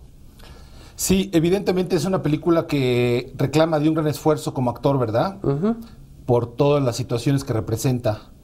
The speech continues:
Speaker 2: Bueno, también fue mi primera película en tres D.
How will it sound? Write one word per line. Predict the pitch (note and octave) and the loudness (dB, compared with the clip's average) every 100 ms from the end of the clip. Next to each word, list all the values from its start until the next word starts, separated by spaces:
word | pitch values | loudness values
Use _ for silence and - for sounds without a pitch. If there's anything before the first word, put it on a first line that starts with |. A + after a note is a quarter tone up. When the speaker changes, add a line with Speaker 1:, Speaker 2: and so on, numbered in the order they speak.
| - - - - - - | -20 -20 -20 -18 -20 -2
Speaker 2:
Bueno, | - E3+ D#3+ | 2 4 2
también | - - C#3 C#3+ D3 D#3+ D#3 | -4 0 2 4 4 4 0
fue | - C#3 | 0 0
mi | C#3+ | 0
primera | C3+ C3+ C3 B2+ | 0 2 4 2
película | B2+ B2 B2 B2 A#2+ A2 | 2 0 2 2 2 0
en | A2 | 0
tres | A2+ A2+ | 0 2
D. | A2+ C#3 | 0 -2